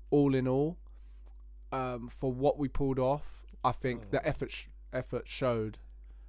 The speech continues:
Speaker 1: um, for what we, the, uh, the result showed for the effort we put in, I feel like.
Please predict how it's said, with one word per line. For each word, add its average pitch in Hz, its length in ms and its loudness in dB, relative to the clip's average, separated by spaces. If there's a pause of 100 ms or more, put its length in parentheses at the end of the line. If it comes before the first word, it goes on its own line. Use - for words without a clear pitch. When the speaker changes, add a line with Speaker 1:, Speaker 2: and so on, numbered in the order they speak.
(240)
Speaker 1:
um, 104 400 -2 (100)
for 110 680 0
what 123 180 0
we, 113 260 -4 (1300)
the, 156 220 2 (120)
uh, 147 180 6
the 127 160 2
result 139 440 8
showed 131 300 4
for - 100 -8
the 120 140 2
effort 110 160 -4
we 180 100 -8
put - 200 -8
in, 107 100 -8
I 104 80 -6
feel - 200 -12
like. 110 180 -10